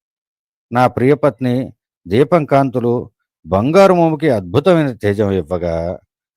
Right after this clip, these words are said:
ఆ దీపం బమిడిపత్తి ఒత్తులతో రోజు ఉదయాన్నే మడిగట్టుకుని వెలుగుతూ ఉంది. ఇది ఇలాగా ఈ బ-, అడవి బాపరాజు గారు రాసిన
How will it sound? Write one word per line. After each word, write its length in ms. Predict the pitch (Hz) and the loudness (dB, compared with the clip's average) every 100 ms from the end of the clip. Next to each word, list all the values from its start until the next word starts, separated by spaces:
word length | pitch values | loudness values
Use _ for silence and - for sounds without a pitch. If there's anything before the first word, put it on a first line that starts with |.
| _ | _
ఆ 140 | 98 110 | -2 -2
దీపం 680 | 90 127 175 123 107 131 - _ _ _ | 0 -2 0 0 0 -4 -8 _ _ _
బమిడిపత్తి 600 | 87 107 151 175 160 - | -2 0 0 2 0 2
ఒత్తులతో 560 | 147 123 120 113 135 127 | 0 0 -4 -4 0 0
రోజు 580 | 92 107 120 120 117 123 | 0 0 0 0 -2 -4
ఉదయాన్నే 960 | 92 71 85 127 131 123 113 90 123 _ _ _ _ - | -4 -8 -2 0 0 0 -4 -6 -10 _ _ _ _ -10
మడిగట్టుకుని 840 | 87 92 135 127 - 120 123 92 127 _ _ | -6 -2 0 0 -2 -6 -4 -6 -8 _ _
వెలుగుతూ 460 | 73 76 87 117 110 | -14 -12 -10 -8 -8
ఉంది. 300 | 76 78 - _ _ _ _ _ _ _ _ _ _ _ _ - | -8 -12 -18 _ _ _ _ _ _ _ _ _ _ _ _ -20
ఇది 220 | 82 - _ _ _ _ _ _ | -20 -20 _ _ _ _ _ _
ఇలాగా 540 | 98 123 135 120 101 139 _ - | -2 0 0 -2 -2 -8 _ -10
ఈ 380 | 98 98 76 - _ _ _ _ _ | -8 -6 -8 -12 _ _ _ _ _
బ-, 80 | 85 | -4
అడవి 400 | 95 92 92 143 | -2 -2 0 0
బాపరాజు 480 | 127 117 107 113 104 | 2 0 0 -4 -2
గారు 180 | 104 90 | -4 -4
రాసిన 460 | 90 - 127 87 | -6 -6 -8 -8